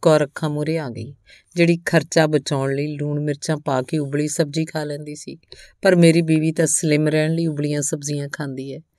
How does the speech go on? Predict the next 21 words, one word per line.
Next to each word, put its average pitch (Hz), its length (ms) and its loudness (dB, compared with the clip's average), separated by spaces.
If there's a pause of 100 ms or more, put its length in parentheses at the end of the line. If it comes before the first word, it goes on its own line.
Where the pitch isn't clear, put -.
(420)
ਰੋਟੀ 180 320 6
ਦੀ 190 120 4
ਮੇਜ਼ 170 280 4
'ਤੇ 170 200 0
ਬੈਠ 147 440 -2
ਮੈਥੋਂ 156 300 0
ਸਾਰੀ 170 460 4
ਗੱਲ 147 240 2
ਬੱਚਿਆਂ 147 380 -2
ਨੂੰ 147 160 -4
ਦੱਸ 135 340 -2
ਹੋ 147 120 -4
ਗਈ 120 220 -10 (420)
ਤੇ 180 80 0
ਮੇਰੀ 170 220 6
ਪਤਨੀ 156 400 0
ਇਹ 160 140 2
ਕਹਿ 156 160 0
ਕੇ 165 140 -2
ਉੱਠ 147 240 -2
ਪਈ 139 320 -4